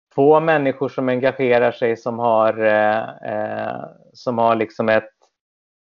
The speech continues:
ett annat ursprung än svenskt, om de inte helt och hållet har kunnat, eh, slita sig loss från en eventuellt, eh,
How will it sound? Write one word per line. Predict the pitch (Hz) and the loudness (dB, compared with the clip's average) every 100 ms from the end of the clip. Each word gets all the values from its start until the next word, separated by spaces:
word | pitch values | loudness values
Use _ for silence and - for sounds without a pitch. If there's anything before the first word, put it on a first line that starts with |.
| - | -4
ett | 127 | 2
annat | 139 127 117 139 | 4 4 4 4
ursprung | 120 110 - 117 113 110 113 | 2 0 -8 0 2 2 -2
än | - 120 113 | -4 -4 -6
svenskt, | - 123 113 110 104 _ | -4 2 2 0 -6 _
om | 120 | -4
de | 117 123 | -2 -4
inte | 113 107 - 110 110 113 _ _ _ _ | -6 -6 0 2 0 -4 _ _ _ _
helt | - 131 113 - | -2 0 0 0
och | |
hållet | 117 117 110 107 | 2 2 2 -2
har | 120 | -6
kunnat, | - 117 110 110 - _ _ _ 151 | -2 0 0 -2 -4 _ _ _ -6
eh, | 113 107 107 107 117 123 _ _ _ _ _ _ 269 _ _ _ _ _ _ - | -2 0 0 -2 -6 -12 _ _ _ _ _ _ _ _ _ _ _ _ _ -20
slita | - 151 135 131 139 | -8 -2 -2 2 0
sig | 117 143 | 0 -2
loss | 143 151 135 - - | 4 4 2 -6 -8
från | 127 120 117 120 - _ _ _ _ - | 0 2 2 -2 -10 _ _ _ _ -4
en | 120 120 117 | 0 0 0
eventuellt, | 113 120 117 131 113 110 110 _ | 0 0 2 4 4 4 -2 _
eh, | 120 113 110 113 | 2 4 4 0